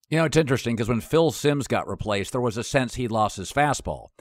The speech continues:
I don't sense that with Collinsworth. I think he would get, I think he could go on the market and every network that has the N F L would be interested in Collinsworth. S-,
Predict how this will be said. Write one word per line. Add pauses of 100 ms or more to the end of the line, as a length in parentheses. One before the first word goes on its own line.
(160)
I
don't
sense
that
with
Collinsworth.
I
think
he
would
get, (320)
I
think
he
could
go
on
the
market
and
every
network (200)
that
has
the
N
F
L
would
be
interested
in
Collinsworth. (360)
S-,